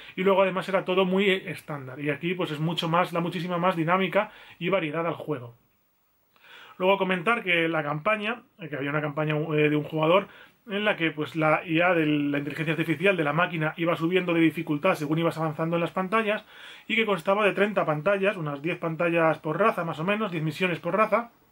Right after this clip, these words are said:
y básicamente, eh, eso era el modo de un jugador, que tenía una historia y tal, que la verdad es que estaba bastante entretenido. Luego, aparte de eso, tenía el modo multiplayer,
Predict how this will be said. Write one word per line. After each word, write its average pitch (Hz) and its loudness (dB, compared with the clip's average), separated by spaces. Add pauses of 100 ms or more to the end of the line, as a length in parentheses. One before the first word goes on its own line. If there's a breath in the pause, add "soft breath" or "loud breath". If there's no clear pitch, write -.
(720 loud breath)
y 185 0
básicamente, 170 2 (120)
eh, 156 4
eso 160 2
era 185 6
el 170 4
modo 165 2 (320)
de 156 6
un 160 4
jugador, 143 -4 (420 loud breath)
que 160 -8
tenía 143 -4
una 156 2
historia 196 4
y 170 -2
tal, 185 2
que 165 -2
la 147 -4
verdad 139 -6
es 143 -12
que 147 -12
estaba 151 0
bastante 156 0
entretenido. 147 -2
Luego, 170 4
aparte 175 2
de 175 0
eso, 170 -4
tenía 175 0
el 147 0
modo 165 2
multiplayer, 170 0